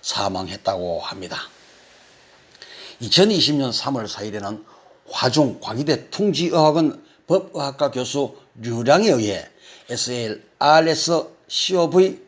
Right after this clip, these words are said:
투가 단순히 폐렴을 일으키는 것뿐만 아니라, 혈액 성분을 폐로 직접 보내서 익사시킬 정도의 폐부종을 일으키는 무시무시한 바이러스라는 것이 밝혀졌다고 합니다. 의료진은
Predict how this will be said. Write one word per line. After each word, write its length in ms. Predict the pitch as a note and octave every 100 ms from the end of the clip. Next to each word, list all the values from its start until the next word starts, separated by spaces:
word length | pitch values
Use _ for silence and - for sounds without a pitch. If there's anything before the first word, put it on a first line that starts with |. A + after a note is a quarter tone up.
| _
투가 420 | - F#3+ E3+ D#3+
단순히 640 | - A2 B2 C#3 A#2+ C3+ - _ _
폐렴을 380 | - A2+ F3+ A3+
일으키는 400 | F#3 - C#3+ A2+
것뿐만 500 | G#2+ - A2 G#2+ G2+ -
아니라, 500 | - A#2+ C#3 G2 A2 - - _
혈액 240 | - G#2+ G2+
성분을 560 | - A2 G2 G2+ F#2+
폐로 240 | - B2 B2
직접 340 | D#3 D#3+ D#3+
보내서 540 | D#3+ D#3 C3 E3 D#3+ - - -
익사시킬 800 | G3+ - - E3 - D#3 F#3 F#3+
정도의 520 | D#3 D3 E3+ F#3 F3+ - _ -
폐부종을 760 | C#3+ C#3+ A#2+ B2 C3+ C3 C3
일으키는 560 | C3 B2 B2+ B2+ A#2+ - - _
무시무시한 800 | A2 A#2+ F3+ A3+ F#3+ E3 D#3 D3+ - _ _
바이러스라는 580 | G2+ A2 G#2+ A2+ G2+ F#2+
것이 300 | F#2+ G2 F#2
밝혀졌다고 880 | - G2+ - F#2 - G2+ - F#2+ E2+
합니다. 460 | - G2 F#2 - - _ _ _ - - - -
의료진은 580 | A#2+ B2 C#3+ F#3+ A#2+ C3